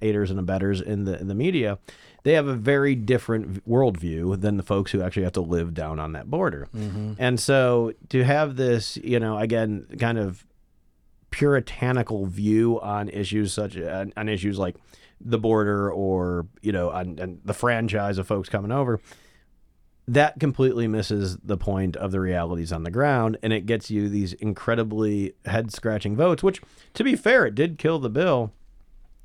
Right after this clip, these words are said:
Speaker 1: But again, it only kinda, it only galvanized, uh, House Republicans then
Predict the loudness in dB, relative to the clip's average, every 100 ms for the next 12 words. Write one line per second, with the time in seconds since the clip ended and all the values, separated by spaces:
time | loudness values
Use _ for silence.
0 | -4 2 2 2 2 4 4 2 -2 -8
1 | -10 0 4 4 4 2 0 2 2 4
2 | 4 4 4 6 4 0 0 0 -2 -4
3 | -12 -10 -6 -4 -2 0 0 -2 0 2
4 | 0 -2 -4 -2 -2 -2 -4